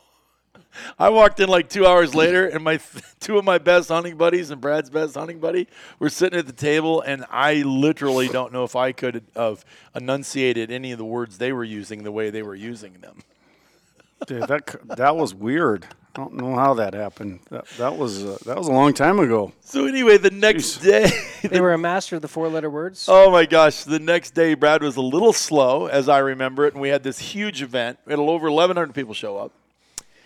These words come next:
Speaker 1: And Brad helped with the whole thing with a hangover from hell. And, uh,
Speaker 2: Is that what that was?
Speaker 1: and,
Speaker 2: I
Speaker 1: uh,
Speaker 2: thought that was, like, pre-covid.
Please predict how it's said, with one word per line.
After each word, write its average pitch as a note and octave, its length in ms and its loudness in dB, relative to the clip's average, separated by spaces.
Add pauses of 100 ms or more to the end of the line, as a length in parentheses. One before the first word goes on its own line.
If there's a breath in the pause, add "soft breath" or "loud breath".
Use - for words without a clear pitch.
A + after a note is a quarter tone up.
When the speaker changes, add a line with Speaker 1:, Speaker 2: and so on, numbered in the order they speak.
(680 loud breath)
Speaker 1:
And E3+ 160 0
Brad F#3 220 8
helped F#3 220 6
with - 100 -6
the D#3+ 80 0
whole E3 140 4
thing E3 280 -2
with D3+ 140 0
a C#3 40 -2
hangover D3+ 680 -2
from C3+ 180 -10
hell. C3+ 480 -4 (920 soft breath)
And, D#3 480 2
uh, D3+ 80 4
Speaker 2:
Is C#3+ 80 2
that G#3+ 180 4
what E3 140 4
that A#2 180 0
was? F#2+ 400 -8 (220)
Speaker 1:
and, D#3 360 0
Speaker 2:
I D#3 60 2
Speaker 1:
uh, C#3+ 220 4
Speaker 2:
thought E3 100 0
that D3+ 140 -2
was, B2 120 -6
like, B2 240 -4
pre-covid. D3 640 -4